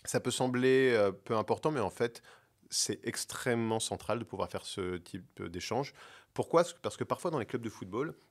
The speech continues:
qui plus est quand on est en plus happé par le quotidien, on peut avoir tendance à fonctionner un petit peu en silo. Alors c'est moins le cas déjà aujourd'hui parce qu'on a des bureaux qui sont beaucoup plus ouverts, mais de par notre quotidien, parfois on va être chacun dans notre service, on va pas toujours avoir conscience des problématiques des autres services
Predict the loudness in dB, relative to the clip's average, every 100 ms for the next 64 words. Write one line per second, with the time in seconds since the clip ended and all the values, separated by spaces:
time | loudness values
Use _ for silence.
0 | -12 -12 -6 -2 -2 -2 -2 -2 -4 -2
1 | -2 -4 -8 -12 -4 -2 -2 -2 -2 -4
2 | -6 -10 -8 -2 -2 -4 -14 -20 -14 -8
3 | -2 2 4 2 0 -4 -6 -8 -2 -2
4 | -2 -8 -2 -2 0 -2 -4 -4 _ -4
5 | -2 2 2 4 4 2 4 2 0 -2
6 | -4 -6 -8 -8 -6 -6 -6 -4 -6 -6
7 | -10 -12 -10 -8 0 2 2 -2 -18 -20
8 | -8 6 6 6 2 _ _ _ -6 2
9 | 4 2 -2 -2 2 2 2 2 2 2
10 | -4 -4 -2 -2 -2 0 0 -2 0 2
11 | 2 2 0 0 2 2 0 -4 -2 0
12 | -2 -2 -2 0 0 0 -2 -4 0 0
13 | 0 0 2 0 -2 -4